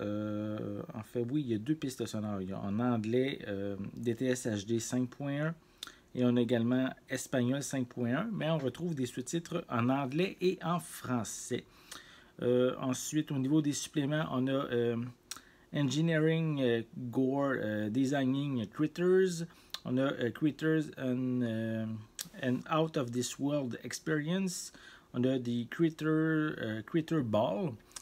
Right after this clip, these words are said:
et, euh, une Fight Scene Commentary. Euh, ce sont les suppléments qui sont inclus.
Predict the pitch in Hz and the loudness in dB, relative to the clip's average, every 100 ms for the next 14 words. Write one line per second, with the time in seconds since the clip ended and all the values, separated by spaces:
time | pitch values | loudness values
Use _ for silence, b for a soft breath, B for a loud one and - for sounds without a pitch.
0 | B - 131 147 127 120 - 117 120 - | B -4 0 0 0 -4 -2 -2 -2 -2
1 | - 143 151 - - - 151 151 131 104 | 0 0 0 -6 -8 -6 -2 -2 0 -2
2 | 127 127 120 123 113 107 143 B B B | 0 0 0 0 2 0 -2 B B B
3 | - 110 101 120 - 123 117 104 - 160 | -8 -6 -6 -8 -4 -2 0 -2 -2 -4
4 | 147 131 151 151 131 120 120 - 180 | -2 -2 -2 -4 -6 -2 -4 -2 -2